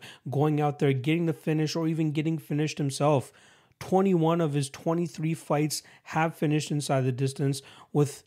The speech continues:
tw-, uh, only one of those twenty-one fights going past the one and a half round mark. He's either going out there, like I said, getting the finish, utilizing his karate type style to dart in and out of range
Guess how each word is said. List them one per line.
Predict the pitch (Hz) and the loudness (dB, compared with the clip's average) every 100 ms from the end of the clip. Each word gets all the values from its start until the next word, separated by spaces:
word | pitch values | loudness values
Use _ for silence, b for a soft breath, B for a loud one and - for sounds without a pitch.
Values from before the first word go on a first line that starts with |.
| - | -14
tw-, | - 180 - - - | -10 -10 -10 -14 -4
uh, | 160 135 131 | 2 2 2
only | 151 175 185 | 2 2 4
one | 143 127 165 165 | 2 2 2 2
of | 147 | 0
those | 135 139 135 | 0 0 -2
twenty-one | - 156 151 143 143 | -6 -2 0 0 -2
fights | 135 170 151 135 - B B 135 | -2 0 0 0 -8 B B 0
going | 143 143 131 | 2 2 0
past | - 147 - | 0 0 0
the | 143 | 0
one | 135 | 0
and | 131 120 | 0 0
a | |
half | 110 143 147 | 0 0 0
round | 135 120 | -2 -2
mark. | 110 101 - b b b | -4 -8 -16 b b b
He's | - 131 131 | -4 -2 0
either | 123 | 0
going | 117 123 131 | -2 -2 0
out | 170 165 | 0 0
there, | 170 170 | 0 0
like | 165 156 | 0 -2
I | |
said, | 156 160 156 131 | -2 0 -2 -2
getting | 123 156 175 | -2 -2 -2
the | 165 | -4
finish, | - 151 165 - B B B | -2 0 0 -2 B B B
utilizing | 147 160 160 151 156 165 | 2 4 4 4 2 0
his | 160 139 | 0 0
karate | - 143 139 156 | -2 0 2 2
type | 147 143 139 | 0 -2 -2
style | - 143 | -2 -2
to | 147 | -2
dart | 131 139 139 - | -2 0 0 -2
in | 165 | 0
and | 170 160 | 0 2
out | 156 | 2
of | 147 | 2
range | 143 143 151 | 2 0 -2